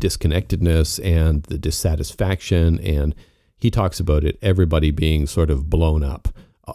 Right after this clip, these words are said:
All of these different institutions are blown up because you've got this, tech is just exploding massively, but at the same time,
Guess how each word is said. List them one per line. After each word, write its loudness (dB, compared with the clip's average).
All 4
of 0
these 2
different 0
institutions -2
are -4
blown 0
up -4
because -2
you've -2
got -2
this, -4
tech -2
is 2
just -2
exploding -2
massively, 0
but 0
at -2
the -6
same 0
time, 0